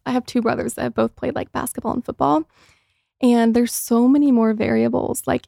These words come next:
in racing than there are in those sports. Like, if you think about basketball or football, you can pick up a ball and go practice anytime.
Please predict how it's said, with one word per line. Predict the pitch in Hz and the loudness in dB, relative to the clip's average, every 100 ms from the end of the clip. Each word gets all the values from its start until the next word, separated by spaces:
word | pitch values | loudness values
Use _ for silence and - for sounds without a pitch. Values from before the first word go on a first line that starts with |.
| - | -4
in | 233 - | -2 0
racing | 233 - - 269 294 320 _ _ _ | -2 -4 -2 0 0 -2 _ _ _
than | 233 | 2
there | 226 | 2
are | - 233 | 2 0
in | 240 | -2
those | 240 | -4
sports. | - - - - | -6 -6 -6 -6
Like, | 233 | -6
if | 233 | -4
you | 233 | -2
think | 254 | 0
about | 254 - - - 233 | 0 -2 -4 -6 -6
basketball | 233 233 240 - - | -4 -4 -6 -4 -4
or | 240 | -4
football, | - - | -4 -2
you | 226 | -2
can | - | -2
pick | 233 247 | -4 -4
up | 240 | -4
a | 233 | -4
ball | - | -2
and | 247 | -2
go | 240 | -4
practice | - - - - | -6 -10 -10 -10
anytime. | - - - - 269 | -10 -8 -10 -8 -10